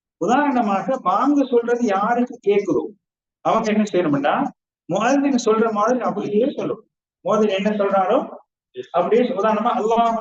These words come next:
அக்பர், அல்லாஹு அக்பர்னு" என்ன சொல்லணும்? அப்படி எல்லாம் அப்படியே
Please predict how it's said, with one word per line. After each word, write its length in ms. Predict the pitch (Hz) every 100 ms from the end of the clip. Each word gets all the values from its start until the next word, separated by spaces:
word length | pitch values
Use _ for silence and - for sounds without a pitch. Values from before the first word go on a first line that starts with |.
| 208
அக்பர், 240 | - 196
அல்லாஹு 240 | 202 208 202
அக்பர்னு" 300 | 196 214 208
என்ன 100 | 214 220
சொல்லணும்? 300 | 214 247 - - _ _ - - - - - - - - _ _ 147
அப்படி 160 | 214 196
எல்லாம் 220 | 240 269 233
அப்படியே 240 | 220 240